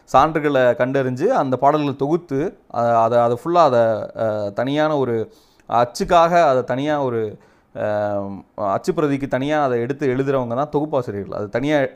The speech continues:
அ, அ, அதை பிரிச்சு கரெக்டா இத்தனை பாடல்கள் இருக்கு, இத்தனை பாடல்கள் எழுதப்பட்டிருக்கு. ஏன்னா ஓலைச்சுவடிகளோட எழுத்து வடிவம் வேற. நம்ம மாதிரி கமா போட்டு, அ, கொஸ்டின் மார்க் போட்டு, ஆச்சரியக்குறி போட்டு எழுதுற ஒரு வழக்கம் கிடையாது.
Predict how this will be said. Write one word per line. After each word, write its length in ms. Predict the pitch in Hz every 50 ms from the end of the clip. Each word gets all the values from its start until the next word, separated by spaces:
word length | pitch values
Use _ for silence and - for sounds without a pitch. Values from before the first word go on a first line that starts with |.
| _ _
அ, 240 | - 107 107 - - -
அ, 140 | - 85 - - _
அதை 200 | - 113 113 113 -
பிரிச்சு 540 | - 175 214 202 - - 240 269 277 - _ _ _ _ _ _
கரெக்டா 500 | - 131 131 120 - - 170 185 - -
இத்தனை 240 | 147 127 - 131 151
பாடல்கள் 320 | 117 135 143 170 170 160 151
இருக்கு, 220 | 139 135 131 156
இத்தனை 220 | 156 139 127 117
பாடல்கள் 300 | 110 117 123 131 131 127
எழுதப்பட்டிருக்கு. 520 | 120 120 127 117 117 101 110 110 127 170 - - - - - _ _
ஏன்னா 140 | - 160 180
ஓலைச்சுவடிகளோட 680 | 175 165 175 190 190 - 277 - 170 165 160 160 156 147
எழுத்து 340 | 139 139 147 165 160 -
வடிவம் 340 | 165 151 147 151 147 147 147
வேற. 280 | 127 131 131 123 - - - _ _ _
நம்ம 240 | - 120 123 131 135
மாதிரி 340 | 135 139 139 139 135 - 135
கமா 240 | 127 143 151 151 131
போட்டு, 440 | 139 135 127 139 139 135 135 135 135 - _ _ _ _ _ -
அ, 380 | 120 117 120 120 117 113 113 110
கொஸ்டின் 240 | 120 127 - - 170
மார்க் 260 | 160 151 135 - -
போட்டு, 240 | 139 135 123 131 131
ஆச்சரியக்குறி 520 | 143 143 143 - 151 143 127 135 131 131
போட்டு 300 | 127 135 135 127 135 127
எழுதுற 260 | 127 131 131 127 131
ஒரு 140 | 123 117 113
வழக்கம் 320 | 110 113 123 131 - 135 120
கிடையாது. 360 | 117 110 113 110 101 101